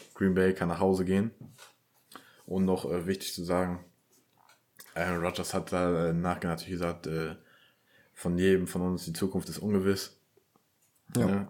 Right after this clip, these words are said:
Speaker 1: Un-, uncertain, hat er, glaub ich, gesagt. Und, ähm,
Speaker 2: Das hat er natürlich
Speaker 1: man
Speaker 2: auch
Speaker 1: merkt
Speaker 2: mal.
Speaker 1: auf jeden Fall
Speaker 2: Ja, hau raus.
Speaker 1: Ja, ja. Was?
Speaker 2: Hau raus, hau raus, hau
Speaker 1: Man
Speaker 2: raus.
Speaker 1: merkt auf jeden,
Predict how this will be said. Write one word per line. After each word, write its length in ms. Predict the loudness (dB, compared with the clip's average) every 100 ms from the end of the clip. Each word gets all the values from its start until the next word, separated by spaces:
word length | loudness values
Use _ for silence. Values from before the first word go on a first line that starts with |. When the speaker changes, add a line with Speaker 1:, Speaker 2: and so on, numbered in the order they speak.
| -6
Speaker 1:
Un-, 140 | -6
uncertain, 640 | -4 -4 2 2 2 0
hat 100 | -2
er, 60 | -2
glaub 180 | -2 -2
ich, 40 |
gesagt. 320 | -2 0 -2 -4 _ -20 -20 _ _ _ -14
Und, 440 | -6 -2 -2 -2 -6 -8
ähm, 120 | -8 -8 -12 _ _ _ -2
Speaker 2:
Das 200 | 2 4
hat 100 | 4
er 80 |
natürlich 260 | 2 2 2
Speaker 1:
man 80 | 2
Speaker 2:
auch 40 | 4
Speaker 1:
merkt 160 | 4
Speaker 2:
mal. 60 | 4
Speaker 1:
auf 60 | 2
jeden 160 | 2
Fall 360 | 0 0 0 -2 -8 -18 _ _ -4
Speaker 2:
Ja, 260 | -4 -4 -8 _ -4
hau 80 | 0
raus. 200 | 0 -4 _ -10
Speaker 1:
Ja, 180 | -8 -10 _ _
ja. 140 | -14 -14 _ _ _ _ -14
Was? 160 | -14 -14 _ _ 2
Speaker 2:
Hau 160 | 4
raus, 140 | 4 0
hau 80 | -2
raus, 220 | -4 -6
hau 60 |
Speaker 1:
Man 80 | -4
Speaker 2:
raus. 60 | 0
Speaker 1:
merkt 160 | 2 0
auf 100 | 0
jeden, 340 | -2 -4 -12